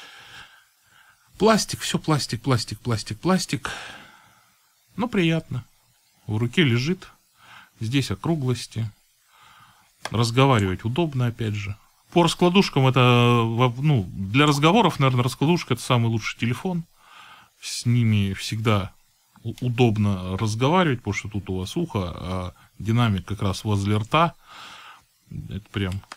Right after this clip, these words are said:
дико удобная штука. Ну, а в размерах он такой же, как и все раскладушки, плюс-минус. Тут я не вижу каких-то особенностей. Вот. Да и по толщине то же самое,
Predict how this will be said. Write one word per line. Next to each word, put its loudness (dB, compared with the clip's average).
дико -4
удобная -2
штука. -6
Ну, 4
а 6
в 4
размерах 4
он 4
такой 4
же, 2
как -6
и -4
все 0
раскладушки, 0
плюс-минус. -4
Тут -16
я -2
не 2
вижу 0
каких-то -6
особенностей. -8
Вот. -4
Да 4
и 4
по -2
толщине 0
то -8
же -8
самое, -6